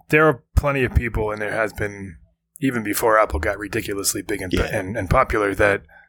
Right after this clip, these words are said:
Speaker 1: just hate Apple just for the face of it. Like, they just don't. No matter what they do, no matter what they say, no matter what they release, they could release an Android phone, and they would still hate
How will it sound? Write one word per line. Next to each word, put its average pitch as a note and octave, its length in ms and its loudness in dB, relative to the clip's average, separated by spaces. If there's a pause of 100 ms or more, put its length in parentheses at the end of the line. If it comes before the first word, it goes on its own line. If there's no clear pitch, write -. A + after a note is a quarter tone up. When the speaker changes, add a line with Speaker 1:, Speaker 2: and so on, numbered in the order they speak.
(200)
Speaker 1:
just B2+ 220 2
hate A#2 240 2
Apple G#2 400 0
just F#2+ 260 -4
for - 120 -10
the F#2 100 -4
face - 280 2
of - 100 -12
it. - 200 -18
Like, G#2 120 -8
they G2 140 -6
just F#2+ 260 -6
don't. G2+ 240 -4
No A2 100 -2
matter A2+ 180 2
what A#2 280 2
they B2 140 0
do, G2 220 -4
no F#2+ 120 -10
matter F#2+ 180 -4
what G2 220 -2
they G2+ 100 -4
say, G2 240 -2
no G2 80 -6
matter F#2+ 160 -6
what F#2+ 160 -8
they G#2 120 -4
release, F#2+ 600 -4 (920)
they D3 120 4
could E3 100 6
release D3+ 220 4
an B2 80 0
Android B2 420 4
phone, F2 300 -8
and G#2+ 160 -8
they G#2 80 -6
would F#2 160 -8
still G#2+ 300 -2
hate A2 500 -8